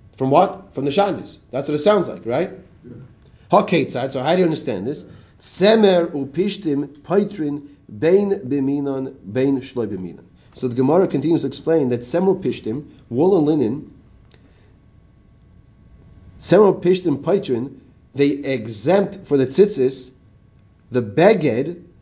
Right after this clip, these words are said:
Speaker 1: whether it's a biminon, whether it's the same material, or not the same material. So what they mean is like this.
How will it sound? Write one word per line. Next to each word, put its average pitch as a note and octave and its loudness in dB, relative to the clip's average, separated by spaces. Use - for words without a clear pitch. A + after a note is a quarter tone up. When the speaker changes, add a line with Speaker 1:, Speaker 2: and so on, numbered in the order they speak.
Speaker 1:
whether E3 4
it's C#3 0
a B2 -2
biminon, D3 -2
whether C#3 -2
it's A#2+ -8
the A#2+ -8
same D3+ 0
material, C#3 -4
or E3 4
not G3+ 6
the D#3 -6
same C#3 -2
material. A#2+ -8
So C#3 -10
what B2+ -2
they F3 0
mean A3 0
is F3 -4
like D3+ 0
this. - -14